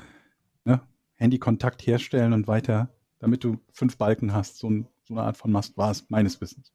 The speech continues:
Und das hat er auch gemacht und gut ist. Grundsätzlich mal. Das war jetzt nicht irgendwie geheimes Ausspionieren von Handys oder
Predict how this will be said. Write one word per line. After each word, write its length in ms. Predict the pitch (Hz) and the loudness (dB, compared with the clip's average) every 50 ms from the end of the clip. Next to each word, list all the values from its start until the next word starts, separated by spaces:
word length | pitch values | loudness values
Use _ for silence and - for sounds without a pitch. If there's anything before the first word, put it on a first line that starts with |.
| _ _ _ _ _ _ _ _ _ _ _ _ _ _ _ _ _ _ _ - | _ _ _ _ _ _ _ _ _ _ _ _ _ _ _ _ _ _ _ 0
Und 100 | - 113 | 2 4
das 120 | 120 113 | 4 4
hat 100 | 139 135 | 4 4
er 60 | 123 113 | 2 2
auch 160 | 110 - - | 0 -2 0
gemacht 520 | - 110 143 190 208 - - _ - - _ _ _ _ _ _ _ _ _ - | 2 4 4 4 2 0 -8 _ -20 -20 _ _ _ _ _ _ _ _ _ -2
und 220 | 120 123 127 - - _ _ _ - | -2 -2 -2 -2 -12 _ _ _ -20
gut 160 | - - - | -20 -20 -20
ist. 220 | 104 _ _ _ _ _ _ _ _ _ _ _ _ _ _ _ _ - - | -20 _ _ _ _ _ _ _ _ _ _ _ _ _ _ _ _ -2 -2
Grundsätzlich 500 | 101 - - 101 90 - - 95 - - | -2 0 0 -4 -6 -6 -12 -14 -8 -6
mal. 200 | 107 101 104 - _ _ _ _ _ _ - | -6 -6 -6 -8 _ _ _ _ _ _ -20
Das 140 | 107 104 - _ _ _ _ _ _ _ _ _ _ _ _ _ _ _ _ - | -20 -20 -20 _ _ _ _ _ _ _ _ _ _ _ _ _ _ _ _ -4
war 140 | 104 101 104 | -2 0 0
jetzt 220 | 104 - - - | -2 -4 -6 -4
nicht 220 | 110 110 - - | -4 -4 -4 -4
irgendwie 360 | - 101 104 101 104 101 101 95 | -6 -6 -4 -2 0 0 0 2
geheimes 600 | 104 92 90 101 104 107 104 101 104 - - - | 0 0 2 4 4 4 4 2 0 -4 -10 -12
Ausspionieren 880 | - 107 101 - - - - 110 101 104 101 101 101 101 98 98 98 | -12 -10 -10 -12 -12 -10 -8 -4 -2 0 0 2 2 2 0 -2 -4
von 240 | - _ - 104 95 | -8 _ -8 -6 -4
Handys 480 | 95 95 95 104 101 98 98 98 - - | -2 0 0 0 0 0 -2 -4 -8 -14
oder 240 | 95 92 98 110 | -16 -16 -16 -18